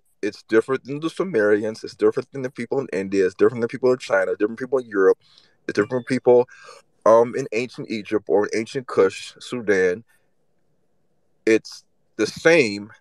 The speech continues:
as the ancient Israelites' traditions and customs.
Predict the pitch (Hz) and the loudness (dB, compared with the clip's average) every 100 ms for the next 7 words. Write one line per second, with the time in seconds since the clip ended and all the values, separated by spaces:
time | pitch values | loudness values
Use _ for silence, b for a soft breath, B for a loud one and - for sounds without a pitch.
0 | _ _ _ _ - 101 101 - _ _ | _ _ _ _ -2 0 -2 -6 _ _
1 | _ _ 113 - 110 104 117 - _ 104 | _ _ -8 -6 -10 -10 -16 -16 _ -6
2 | 104 104 95 - - - 98 92 95 110 | -2 -2 -2 -6 -20 -12 -10 -10 -10 -10
3 | - 120 - 85 - | -2 -2 0 -4 -6